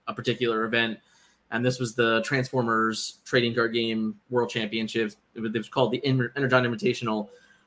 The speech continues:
Uh, we worked, you know, so incredibly hard, you know, for that accomplishment. Unfortunately,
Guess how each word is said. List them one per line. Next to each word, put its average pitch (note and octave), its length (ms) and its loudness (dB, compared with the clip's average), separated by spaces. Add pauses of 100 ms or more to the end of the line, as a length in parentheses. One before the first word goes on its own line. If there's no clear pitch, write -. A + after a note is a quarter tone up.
(140)
Uh, A#2+ 400 4
we C#3 200 6
worked, C3 640 2 (280)
you B2 100 -2
know, G2+ 300 0 (260)
so E3 720 6
incredibly C3 540 4
hard, A#2+ 520 4 (720)
you D3+ 80 0
know, A2+ 180 0
for C#3+ 140 0
that C3 180 8
accomplishment. B2 680 0 (460)
Unfortunately, B2+ 760 0